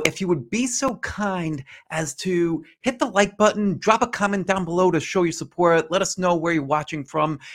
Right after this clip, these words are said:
and share this with your community so that way more people can hear this message. Now, today, we're going to talk about a very hot topic. It is selling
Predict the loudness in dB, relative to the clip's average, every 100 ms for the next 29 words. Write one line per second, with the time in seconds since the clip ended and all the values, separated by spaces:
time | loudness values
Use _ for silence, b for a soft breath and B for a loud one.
0 | -6 -4 -2 0 0 0 -6 -6 -6 -6
1 | -10 -8 -6 -6 -6 -8 -10 -10 -10 -12
2 | -8 -6 -4 -6 -8 -6 -4 -6 -8 -18
3 | -6 -4 -4 B B -8 -8 -4 -4 -4
4 | -4 -8 -10 -10 -10 -10 -10 -12 -12 -12
5 | -12 -14 -14 -8 -6 -6 -8 B B -6
6 | -2 0 -2 -4 -6 -8 -8 -8 -10 -10
7 | -10 -8 -8 -8 -8 -6 -4 -8 -10 B
8 | B B 0 0 0 _ -10 -6 -8 -10
9 | b _ -20 -4 -2 0 0 -2 -6